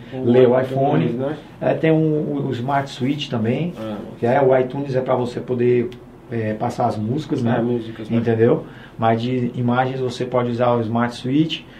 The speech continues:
Speaker 2: e, ou você, tendo o Mac, você vai usar o Photos. É um pouco mais complicado
Speaker 1: Sim.
Speaker 2: você trabalhar com as imagens no iPhone. Então, assim,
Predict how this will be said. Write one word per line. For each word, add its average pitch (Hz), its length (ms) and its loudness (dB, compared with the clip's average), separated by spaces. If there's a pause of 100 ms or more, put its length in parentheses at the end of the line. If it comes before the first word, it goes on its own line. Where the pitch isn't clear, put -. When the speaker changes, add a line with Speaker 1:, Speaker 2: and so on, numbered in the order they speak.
(220)
Speaker 2:
e, 139 100 2
ou 135 300 2
você, 151 560 2 (320)
tendo 127 240 0
o 139 160 -2
Mac, 139 220 0
você 143 200 -4
vai 139 120 4
usar 135 160 2
o 160 100 4
Photos. 113 340 -4
É - 40 0
um 190 100 4
pouco 190 340 2
mais 185 220 4
complicado 165 680 2 (360)
Speaker 1:
Sim. 113 200 -10
Speaker 2:
você 147 360 2
trabalhar 139 480 4
com 147 280 -4
as 139 180 -4
imagens 131 460 -4
no 131 220 -4
iPhone. 101 400 -4 (420)
Então, 113 160 -4
assim, 117 400 -4